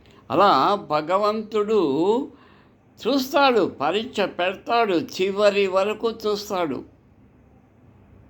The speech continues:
చివరికి అలా చేయితో లాగి కష్టాల నుంచి బయటపడేస్తాడు.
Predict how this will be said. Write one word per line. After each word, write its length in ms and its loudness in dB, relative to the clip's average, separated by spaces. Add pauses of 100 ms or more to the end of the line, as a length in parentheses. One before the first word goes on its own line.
(240)
చివరికి 480 0
అలా 300 4 (460)
చేయితో 640 -2 (400)
లాగి 720 0
కష్టాల 600 -2
నుంచి 380 -4
బయటపడేస్తాడు. 1120 -8